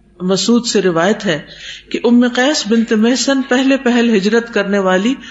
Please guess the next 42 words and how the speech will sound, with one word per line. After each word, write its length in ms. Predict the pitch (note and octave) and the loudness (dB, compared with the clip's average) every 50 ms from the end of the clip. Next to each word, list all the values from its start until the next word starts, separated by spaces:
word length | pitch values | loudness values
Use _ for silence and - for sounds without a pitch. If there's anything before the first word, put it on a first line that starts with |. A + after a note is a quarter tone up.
| - - - - - _ | -20 -20 -20 -20 -8 _
ان 160 | C4 C#4+ D#4+ D4+ | 0 2 2 2
خواتین 580 | - C4 A#3 A3 G3+ G3+ - A3+ A#3 A3+ A3 G#3+ | 2 2 2 2 0 0 0 -2 2 2 4 2
میں 100 | G3+ F#3 | 2 2
سے 160 | - - F3+ | 0 -2 -2
تھیں 220 | F#3 G#3+ A3 A#3 A3 F3+ | 0 0 0 0 2 2
جنہوں 300 | G3 G#3 A3+ A#3+ A3+ G#3+ | 2 2 4 4 4 2
نے 180 | G3 E3+ D#3 D#3 - - - - - - - _ - F3 A3+ | 2 0 -2 -6 -8 -16 -20 -20 -20 -20 -20 _ -2 -2 0
رسول 300 | A3 - E4+ E4+ D4 C4+ | 2 2 2 4 4 4
اللہ 300 | A#3 G#3+ A3 B3+ C4 A#3 | 4 2 2 2 2 0
صلی 220 | - A#3 G#3+ G3+ | 0 0 0 2
اللہ 320 | F#3+ F3+ F3+ G3 G#3+ A3 A3 | 2 2 2 2 2 0 0
علیہ 140 | F#3+ F#3 F3+ | 0 0 0
وسلم 460 | F3 E3+ - - E3+ F3 G3 G#3 G#3 | 0 -2 -2 -2 -2 -2 -2 -2 -2
کے 140 | G3+ F#3 F3 | -2 -4 -4
ساتھ 320 | - F#3+ F#3 F#3+ F#3 F3+ | -2 -2 -2 -2 -2 -4
بیعت 360 | D#3+ D#3+ E3 E3 D#3+ - - - | -2 0 0 0 -2 -4 -6 -4
کی، 120 | D#3 D3 D3 D3+ - - _ _ _ _ _ _ _ _ _ _ _ _ | -4 -4 -4 -6 -12 -20 _ _ _ _ _ _ _ _ _ _ _ _
ٹھیک 220 | - A3 A3+ - G#4+ | -8 -8 -6 -6 -8
ہے، 60 | A4 - - _ _ _ _ _ _ _ - | -10 -10 -14 _ _ _ _ _ _ _ -8
یعنی 220 | F#3+ F#3+ G3 F#3+ E3+ - | -4 -2 0 -2 -2 0
ام 200 | - G#3+ A3 A3+ A3+ A3 | 2 4 4 4 2 2
قیس 300 | A3 G#3+ A3+ A3+ A3 - | 0 0 0 0 -2 -2
جو 100 | G3+ G3 E3+ | -2 0 0
گئی 260 | F3+ G3+ B3 C#4 B3+ | 0 2 2 2 2
ہیں 80 | A3 F#3+ | 2 2
اور 160 | F#3+ F#3+ F#3+ | 0 0 0
یہ 160 | F#3+ G3 F#3 | 0 0 0
حدیث 340 | F3+ E3 F3 G#3+ A3 - - | 0 0 0 -2 -2 -2 -2
روایت 320 | F#3+ E3+ F3 F3+ F3 - - | -2 0 0 0 0 -2 -2
کر 120 | F3 E3+ | -2 -2
رہی 100 | E3 F3 | -2 -4
ہیں، 120 | F3+ G3 A#3 - - - - - _ _ _ _ - F#3+ | -6 -8 -10 -12 -14 -20 -20 -20 _ _ _ _ -8 -2
یہ 120 | F#3+ G3+ G3 | -2 -2 0
کون 240 | - G#3 G#3+ A#3 B3 | 0 2 2 2 2
تھی؟ 200 | A#3+ B3 C4 E4 - - - - _ _ _ - - | 2 0 -2 -2 -4 -10 -20 -20 _ _ _ -6 -4
اول 320 | G#3 G3+ G3+ G#3+ C4 B3+ | -2 -2 0 0 2 2
ہجرت 380 | A#3+ G#3+ F3+ F#3+ G#3 G#3+ G#3+ - | 2 2 0 0 -2 -4 -2 -2
کرنے 200 | F#3+ F3 D#3+ F3 E3 | -4 -2 -2 -2 -2
والوں 240 | D#3+ D#3 D3+ D3+ | -2 -2 -2 -2
میں 100 | D3 D3+ C#3+ | -4 -6 -8
سے 140 | - - - | -8 -12 -12
تھی، 180 | - - C#3 | -12 -12 -14